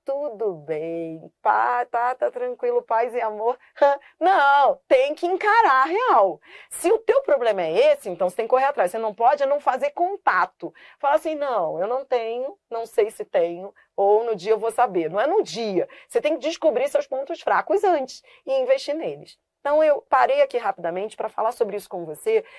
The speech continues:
porque senão você fica achando que há uma fórmula. Não existe uma fórmula. Agora, o fato é,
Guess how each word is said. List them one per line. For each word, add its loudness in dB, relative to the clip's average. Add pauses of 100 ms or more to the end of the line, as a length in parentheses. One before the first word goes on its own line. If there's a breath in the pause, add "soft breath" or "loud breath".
(140 loud breath)
porque -4
senão -2
você -4
fica 0
achando -2
que -4
há 2
uma 0
fórmula. -2
Não -4
existe -6
uma -10
fórmula. -12
Agora, 0
o -6
fato -8
é, 0